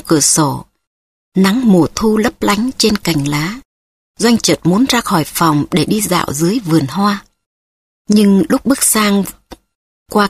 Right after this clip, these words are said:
cửa phòng của Bái Văn, nàng thấy cửa khép hờ. Có lẽ bái Văn đã đi ngủ rồi. Cửa sổ lại mở. Nắng đang tràn ngập trong phòng. Doanh len lén bước vào. Nàng định bỏ rèm xuống.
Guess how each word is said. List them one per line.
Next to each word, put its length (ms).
cửa 280
phòng 360
của 120
Bái 220
Văn, 260
nàng 260
thấy 220
cửa 240
khép 220
hờ. 340
Có 100
lẽ 220
bái 180
Văn 320
đã 200
đi 100
ngủ 300
rồi. 360
Cửa 140
sổ 340
lại 180
mở. 400
Nắng 340
đang 200
tràn 300
ngập 140
trong 220
phòng. 340
Doanh 320
len 200
lén 320
bước 200
vào. 380
Nàng 260
định 160
bỏ 280
rèm 240
xuống. 360